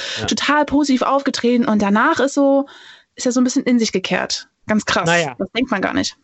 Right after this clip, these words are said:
Speaker 2: Ja.
Speaker 1: Top, also Top-Spieler vom letzte Woche, trotzdem, äh, hat's nicht gereicht für England. Jetzt kommen wir mal bei, äh, der Prognose, also, äh, Big G, jetzt geht's halt los, äh, siebzehn Uhr fünfundvierzig,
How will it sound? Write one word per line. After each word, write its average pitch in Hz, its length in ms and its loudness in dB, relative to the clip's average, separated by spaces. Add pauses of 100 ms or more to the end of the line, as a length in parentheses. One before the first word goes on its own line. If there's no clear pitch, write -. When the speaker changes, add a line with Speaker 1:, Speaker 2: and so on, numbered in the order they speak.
(100)
Speaker 2:
Ja. - 140 -4 (260)
Speaker 1:
Top, 170 200 -10
also 147 320 0
Top-Spieler 160 680 -6
vom 151 160 -10
letzte 147 280 -4
Woche, 143 280 -2
trotzdem, 135 560 -10
äh, - 20 -10
hat's 123 520 -8
nicht 127 160 -16
gereicht 120 340 -4
für 139 140 -2
England. 147 500 -2 (340)
Jetzt 131 240 -2
kommen 143 260 -6
wir 139 160 0
mal 135 500 0
bei, 131 460 0
äh, 123 320 0
der 127 140 0
Prognose, 131 720 -2
also, 117 520 -4 (120)
äh, 123 200 0 (500)
Big 135 200 -4
G, 143 360 -2 (460)
jetzt 131 240 -6
geht's 139 320 -2
halt 135 200 -2
los, 139 460 -2
äh, 131 360 0
siebzehn 143 280 -4
Uhr 143 80 0
fünfundvierzig, 147 920 -2